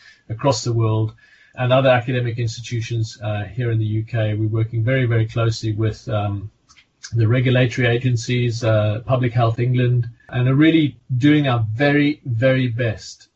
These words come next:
and working night and day to collaborate as much as possible. I think that's one thing that is unique about this pandemic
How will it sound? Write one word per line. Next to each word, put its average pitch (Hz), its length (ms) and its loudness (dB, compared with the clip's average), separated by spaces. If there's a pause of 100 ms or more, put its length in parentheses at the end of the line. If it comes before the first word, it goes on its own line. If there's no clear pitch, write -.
(140)
and 117 160 -2
working 123 380 -2
night 120 260 -2
and 120 100 -2
day 101 260 -2
to 117 140 -10
collaborate 110 640 -2
as 113 120 -10
much 110 240 -4
as 110 80 -12
possible. 107 540 -10
I 117 40 -6
think 170 200 -6
that's 156 220 -2
one 156 240 0
thing 170 160 -4
that 139 120 -2
is 117 180 0
unique 127 520 -2
about 120 340 2
this 131 160 -4
pandemic 123 600 -2